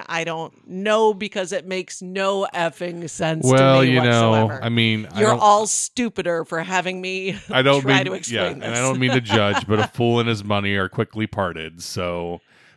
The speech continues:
Speaker 2: people will find a reason to, like, spend their money on this
Speaker 1: Somebody's
Speaker 2: sort of
Speaker 1: making
Speaker 2: stuff.
Speaker 1: money off of
Speaker 2: Yeah,
Speaker 1: this stuff,
Speaker 2: yeah,
Speaker 1: though.
Speaker 2: there's gonna be people out there. There's a market for it, obviously.
Speaker 1: There,
Speaker 2: So.
Speaker 1: <laughs> there's a market for everything,
Speaker 2: Yes,
Speaker 1: isn't
Speaker 2: there
Speaker 1: there?
Speaker 2: is.
Speaker 1: <laughs>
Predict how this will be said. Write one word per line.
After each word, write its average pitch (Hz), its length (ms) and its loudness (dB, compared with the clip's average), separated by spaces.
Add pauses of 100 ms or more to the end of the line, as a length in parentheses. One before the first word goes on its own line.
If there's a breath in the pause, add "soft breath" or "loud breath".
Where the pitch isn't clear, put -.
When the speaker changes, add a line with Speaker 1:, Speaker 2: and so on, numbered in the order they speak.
(100)
Speaker 2:
people 143 760 2
will 123 200 -2
find 120 600 -2
a 123 80 -4
reason 113 600 -4
to, - 140 -6
like, 104 280 -2
spend 107 340 -8
their 107 100 -6
money 98 240 -6
on - 20 -6
this 95 80 -4
Speaker 1:
Somebody's 233 380 -2
Speaker 2:
sort - 40 -8
of - 40 -8
Speaker 1:
making 151 260 -8
Speaker 2:
stuff. 147 40 -12
Speaker 1:
money 143 240 -10
off 139 160 -10
of 262 60 -6
Speaker 2:
Yeah, 277 140 6
Speaker 1:
this 131 140 6
stuff, 113 180 -2
Speaker 2:
yeah, 151 180 4
Speaker 1:
though. - 60 0
Speaker 2:
there's 120 180 0
gonna 196 240 0
be 190 140 0
people 107 340 0
out 95 200 2
there. 98 180 -4
There's 110 160 -2
a 131 60 2
market 113 380 0
for 90 180 -4
it, 87 80 -6
obviously. 85 480 -8
Speaker 1:
There, 180 300 -4
Speaker 2:
So. 226 140 -2
Speaker 1:
<laughs> 165 80 -10
there's 196 240 -8
a 196 60 -10
market 160 400 -14
for 196 160 -12
everything, 147 380 -8
Speaker 2:
Yes, 101 180 0
Speaker 1:
isn't 127 140 -4
Speaker 2:
there 117 200 4
Speaker 1:
there? 85 280 -2
Speaker 2:
is. - 1040 -8
Speaker 1:
<laughs> - 40 -20